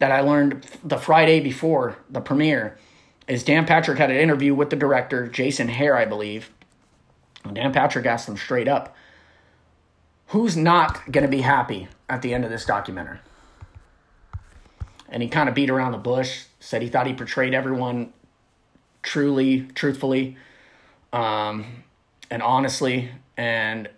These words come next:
Dan Patrick said, "So who is it? Who's not gonna be happy?" And he kinda just laughed it off and said, "Isaiah Thomas." 'Cause Michael Jordan, to this day, there's no love lost between him and Isaiah. So I cannot wait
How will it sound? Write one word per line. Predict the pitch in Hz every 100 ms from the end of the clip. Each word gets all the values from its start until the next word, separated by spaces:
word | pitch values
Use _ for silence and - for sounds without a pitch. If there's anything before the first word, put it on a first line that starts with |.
| -
Dan | - 123
Patrick | 117 113 113
said, | - 101 -
"So | - 120
who | 113 120
is | 107 -
it? | - - _ _ _ -
Who's | 123
not | 127 110
gonna | 104
be | 92
happy?" | 80 - - _ _ _ _ - _ _ _
And | 110
he | 110
kinda | 139 120
just | 113 107 113
laughed | 120 120 110
it | 117
off | 120 113
and | 110
said, | 104 101
"Isaiah | 98 107 95
Thomas." | 110 80 76 - - _ _ _ _ _ _ _ _ _ _ _ -
'Cause | - 110
Michael | 117 139
Jordan, | 139 131 127 120 117 - _ _ _ -
to | 107
this | 120 131
day, | 143 110 95 92 _ _ _ _ _ _ _ - -
there's | 107 117
no | 135
love | 127 120 117
lost | 110 101 -
between | - 110 98
him | 104
and | 92
Isaiah. | 90 87 - - _ _ _ _ _ _ _ _ _
So | - 120
I | 156
cannot | 156 127 101 -
wait | 117 180 180 - -